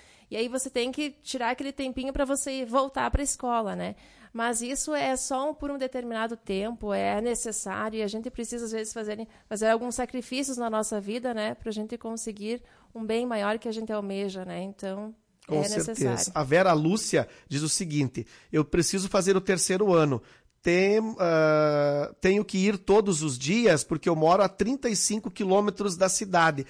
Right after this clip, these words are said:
Speaker 2: É longe. Tenho que ir todos os dias ou posso fazer online?" Esse é ensino médio também.
Speaker 1: É, no, infelizmente, a gente não, não oferta a modalidade assim à distância, né? Porque
Speaker 2: Sim.
Speaker 1: a,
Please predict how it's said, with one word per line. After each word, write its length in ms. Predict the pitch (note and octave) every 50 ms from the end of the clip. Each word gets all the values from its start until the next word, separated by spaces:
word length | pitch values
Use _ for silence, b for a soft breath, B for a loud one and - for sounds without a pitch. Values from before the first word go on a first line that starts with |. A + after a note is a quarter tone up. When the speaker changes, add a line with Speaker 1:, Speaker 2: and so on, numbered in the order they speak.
| B B B B
Speaker 2:
É 160 | E3 F#3+ G3+
longe. 500 | G#3+ G3+ G3 G3 G3 G3 D#3+ C#3 C#3+ B B B B B
Tenho 200 | - F#3+ G#3+ A3
que 140 | A3 A3 A3
ir 100 | A3 -
todos 300 | - G#3 G3+ F3 E3 F3
os 140 | F#3 E3+
dias 400 | C#3 D3+ G#3 B3+ C#4 B3+ G3+ - - _
ou 160 | G#3 G#3 G#3+
posso 440 | G3 - - G3+ A3 A#3 - - -
fazer 420 | - - F#3+ F3+ D#3+ F3 F#3+ F#3+
online?" 640 | G3 F#3+ F#3 F3 F3 E3+ D#3+ D#3 D3 B2+ A#2 F#2+ - - _ _ _ _ _ _ _ _
Esse 240 | - D3 D3 - F#3
é 40 | F3
ensino 380 | F3+ F3+ - - G#3 G3+ G3+ G#3
médio 320 | G3+ G3+ G3+ G3 F#3 F#3
também. 460 | - A#3+ C4 B3 A3+ F#3 D3+ C3 - _ _ _ - A3
Speaker 1:
É, 280 | G#3 G3+ G3 G3 F#3+
no, 100 | F#3+ G3
infelizmente, 640 | D#3+ G#3 G#3+ G#3+ - A3+ A#3 G#3+ G3+ G#3 G3+ G#3 G#3+
a 40 | A3
gente 240 | G#3 G#3+ A3 A3 A3
não, 240 | G#3+ G#3 G#3 A3 A#3
não 260 | A#3 G#3+ G#3 G3+ G#3
oferta 680 | A3 G#3+ - - F#3+ F#3+ F#3+ G#3+ G#3 - G#3+ G3 F3 F3
a 60 | F3
modalidade 540 | E3+ E3 E3+ E3+ E3+ F3 F#3 F3 F3 F3 F3
assim 220 | F#3 F3 - G#3
à 60 | G3 F#3+
distância, 640 | F#3+ G3 G3 - - A3 G#3 A3 A3 G#3 - F#3
né? 160 | F3+ E3+ E3+ E3+
Porque 260 | - - - - -
Speaker 2:
Sim. 80 | D#3
Speaker 1:
a, 80 | C#3 -